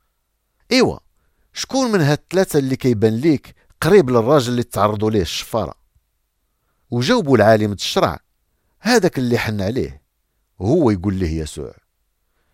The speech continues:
"ايوا، سير حتى انت ودير بحالو". ومن اللي كانوا غاديين في الطريق، دخل يسوع لواحد الدوار، ورحبت به واحد المرأة سميتها مرتا في دارها،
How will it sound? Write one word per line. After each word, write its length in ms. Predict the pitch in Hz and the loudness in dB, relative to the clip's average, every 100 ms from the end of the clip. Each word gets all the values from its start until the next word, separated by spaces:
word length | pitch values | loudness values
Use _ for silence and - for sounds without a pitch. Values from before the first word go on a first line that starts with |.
| _ 92 | _ -4
"ايوا، 200 | 95 101 | -2 0
سير 220 | 135 107 | 0 0
حتى 280 | - - 131 | -4 -4 -2
انت 340 | 110 101 87 - | 0 -4 -4 -8
ودير 320 | - 113 135 | -4 2 2
بحالو". 340 | 87 113 156 - _ _ _ _ _ _ _ _ _ _ _ _ _ _ _ _ _ | 2 -4 -6 -8 _ _ _ _ _ _ _ _ _ _ _ _ _ _ _ _ _
ومن 160 | 123 156 | -2 2
اللي 160 | 180 | 2
كانوا 360 | 185 226 202 165 | 2 2 2 2
غاديين 240 | 185 131 | 2 0
في 100 | 120 | -4
الطريق، 400 | - 156 160 - - _ _ - | -4 -2 -2 -4 -14 _ _ -10
دخل 320 | 104 117 214 | -4 0 2
يسوع 340 | 170 147 - 127 | 2 0 -2 -2
لواحد 380 | 131 120 90 | 0 -2 -4
الدوار، 480 | 85 90 120 117 62 _ _ _ _ _ | -8 -6 -2 -2 -4 _ _ _ _ _
ورحبت 540 | 135 139 147 214 214 139 | -8 -6 -6 -4 -4 0
به 140 | 165 | 2
واحد 340 | 147 131 117 | 2 -2 -6
المرأة 420 | 135 139 147 139 - | -4 0 2 0 -6
سميتها 520 | - 156 151 - 135 | -10 -4 -4 -2 -2
مرتا 440 | 135 - - 131 131 | -2 -4 -2 0 0
في 100 | 101 | 0
دارها، 400 | 101 82 67 | -2 -2 -10